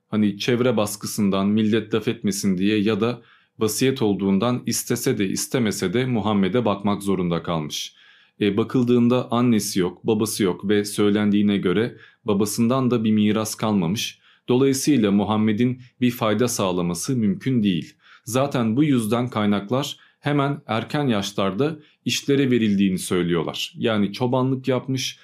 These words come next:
hayvanların peşinden koşmuş. Tabii tam tersi çalışmak için Muhammed'in özellikle baskı yaptığı, yediği lokmayı kendi hak etmek istediğine dair Müslüman kaynaklar da vardır. Bir şey diyemeyeceğim. Muhtemelen bunlar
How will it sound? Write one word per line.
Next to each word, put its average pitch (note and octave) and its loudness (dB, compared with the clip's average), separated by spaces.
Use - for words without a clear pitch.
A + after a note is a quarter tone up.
hayvanların B2+ 0
peşinden B2 -2
koşmuş. B2 -6
Tabii C3 0
tam C3 0
tersi A#2 -2
çalışmak C3 -2
için C#3 -2
Muhammed'in B2 0
özellikle A#2+ -2
baskı G#2 -2
yaptığı, G#2 0
yediği A#2 2
lokmayı A#2+ 0
kendi B2+ 2
hak B2+ -2
etmek G#2+ -2
istediğine G#2+ 0
dair F#2+ 0
Müslüman B2 0
kaynaklar A2 -2
da E2+ 0
vardır. E2 -4
Bir B2 -6
şey B2 0
diyemeyeceğim. A2+ 0
Muhtemelen A#2 -2
bunlar A#2+ 0